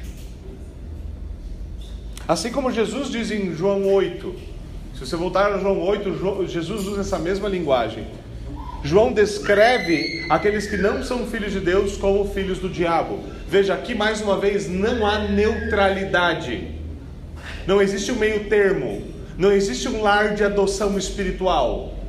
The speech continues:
Então tem os filhos do diabo, que são aqueles capirotos mesmo. Aí tem os filhos de Deus, que são meio mal criadinhos, mas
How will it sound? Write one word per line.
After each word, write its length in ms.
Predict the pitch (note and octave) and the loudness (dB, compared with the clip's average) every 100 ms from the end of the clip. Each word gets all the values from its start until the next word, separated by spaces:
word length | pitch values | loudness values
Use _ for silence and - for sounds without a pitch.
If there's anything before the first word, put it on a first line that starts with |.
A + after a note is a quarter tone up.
| - - - - - - - - - | -10 -10 -10 -10 -8 -8 -8 -10 -6
Então 100 | D#3+ | -2
tem 140 | D#3 A3+ | 0 0
os 160 | - | 0
filhos 160 | A3+ G3+ | -2 -4
do 60 | |
diabo, 340 | E3 E3+ G#3+ G#3+ | 0 4 4 2
que 60 | |
são 100 | G3+ | -4
aqueles 200 | E3 E3 | -4 -6
capirotos 500 | - F#3 - F3+ F3+ | -2 -2 0 0 0
mesmo. 280 | F3+ G#3 B3+ - - - - | 0 0 -2 -6 -12 -8 -2
Aí 160 | F3 | 0
tem 140 | F3 G#3 | 2 2
os 100 | G3+ | 0
filhos 180 | G3 | -4
de 80 | F3 | -4
Deus, 580 | - F#3 B3 D4 - - - - - - - | 4 6 6 2 -4 -8 -12 -14 -16 -14 -12
que 80 | - | -6
são 160 | A#3+ | -2
meio 160 | B3 A#3+ | -2 2
mal 160 | A#3+ A#3+ | 2 2
criadinhos, 480 | A#3 G3+ F3 A3+ | 2 2 2 0
mas 420 | G#3 F3+ - - | 2 0 -2 -6